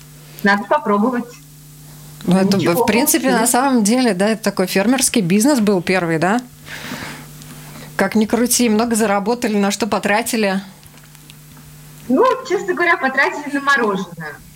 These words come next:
Speaker 1: Но у меня, э, м-, мой двоюродный брат, который в, в итоге стал финансистом и, э, работает на высокой должности в банке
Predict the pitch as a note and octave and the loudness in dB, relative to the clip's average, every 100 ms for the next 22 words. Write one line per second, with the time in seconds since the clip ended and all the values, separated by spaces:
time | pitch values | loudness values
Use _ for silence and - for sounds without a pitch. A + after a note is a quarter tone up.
0 | - - - A3 B3+ B3+ B3+ B3+ C#4 C#4 | -16 -16 -4 0 2 4 4 4 4 2
1 | B3 - G#3+ G#3 F#3+ F3 - - - A3 | 2 0 0 0 0 -4 -10 -12 -6 0
2 | A#3+ B3 A3 A#3 A#3+ A3 A3 G#3 C#4 A4 | 2 2 2 0 0 0 -2 0 0 0
3 | - A#3 G#3+ G#3 G#3 G#3 - A3+ A#3+ B3 | -4 -4 -2 -2 -2 -2 -2 -2 0 0
4 | A3+ A#3 A3+ G#3+ G#3 A3+ A3 A#3 A#3+ A3 | 0 -2 0 0 0 0 0 0 -2 -4
5 | - G3 F#3+ F#3 F#3 G3 G3 F3+ - F#3+ | -4 -2 0 -2 -4 0 2 2 2 0
6 | F#3+ G3+ G#3 G3+ F#3+ G3 G3 G3+ G#3 G#3 | 2 2 0 0 -2 -2 -2 0 0 0
7 | G3 G#3+ G#3 G#3+ - G#3 B3 G#4+ G4+ G3 | 2 2 2 0 -4 -2 0 2 0 -2
8 | E3 | -4